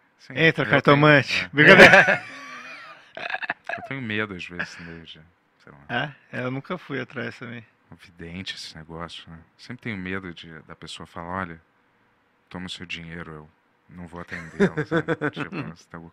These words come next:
Speaker 1: presente alguma energia horrorosa, assim, tipo... Eu, é,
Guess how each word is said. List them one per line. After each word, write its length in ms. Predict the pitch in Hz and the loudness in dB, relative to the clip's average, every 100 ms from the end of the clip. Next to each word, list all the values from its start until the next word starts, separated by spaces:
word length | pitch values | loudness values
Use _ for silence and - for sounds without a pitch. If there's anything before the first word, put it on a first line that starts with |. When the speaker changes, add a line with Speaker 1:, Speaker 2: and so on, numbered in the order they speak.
| - | -16
Speaker 1:
presente 580 | 87 85 - - 90 85 | -16 -14 -14 -12 -12 -12
alguma 180 | 80 82 | -14 -16
energia 640 | 80 78 76 80 82 80 | -16 -18 -18 -16 -16 -16
horrorosa, 640 | 76 76 78 78 80 78 78 | -16 -16 -16 -14 -14 -16 -20
assim, 240 | - 98 | -20 -18
tipo... 260 | 87 - - _ - _ _ _ - _ - - _ _ _ _ _ | -18 -20 -20 _ -20 _ _ _ -20 _ -20 -20 _ _ _ _ _
Eu, 320 | 90 95 95 | -10 -8 -6
é, 380 | 95 90 90 82 | -8 -8 -10 -12